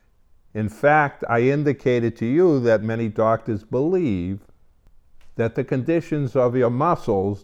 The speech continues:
determine how healthy you age in your life.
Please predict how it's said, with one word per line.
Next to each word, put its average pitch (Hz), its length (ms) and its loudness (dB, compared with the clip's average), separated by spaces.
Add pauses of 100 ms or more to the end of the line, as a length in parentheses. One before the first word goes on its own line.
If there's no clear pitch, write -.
determine 110 840 -4 (460)
how 110 240 2
healthy 113 480 0
you 101 300 -2
age 95 440 0 (400)
in 95 160 -6
your 92 160 -4
life. 82 400 -4